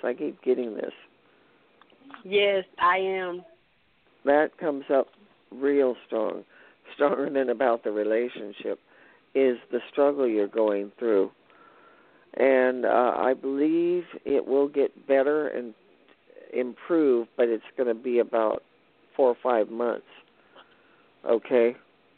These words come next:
Speaker 2: Yes.
Speaker 1: And I'm not quite sure what all of it, but it will improve. And you asked about relationship. Well, I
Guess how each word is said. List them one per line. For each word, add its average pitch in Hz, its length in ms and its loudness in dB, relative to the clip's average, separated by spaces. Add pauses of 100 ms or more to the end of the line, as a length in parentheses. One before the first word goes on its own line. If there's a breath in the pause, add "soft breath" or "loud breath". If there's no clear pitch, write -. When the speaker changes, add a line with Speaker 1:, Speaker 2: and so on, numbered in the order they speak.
(680)
Speaker 2:
Yes. 180 400 6 (1800)
Speaker 1:
And 110 480 -2 (840)
I'm 113 300 0
not 117 340 0
quite 127 280 0
sure 113 140 -6
what 110 140 2
all 120 260 2
of 107 80 -4
it, 98 200 -2
but - 160 -4 (680 soft breath)
it 123 200 2
will 127 300 2
improve. 110 680 0 (220)
And 135 400 0 (300)
you 127 180 0
asked 135 320 0
about 135 380 -4
relationship. 117 920 -4
Well, 135 280 -2 (480 soft breath)
I 131 220 0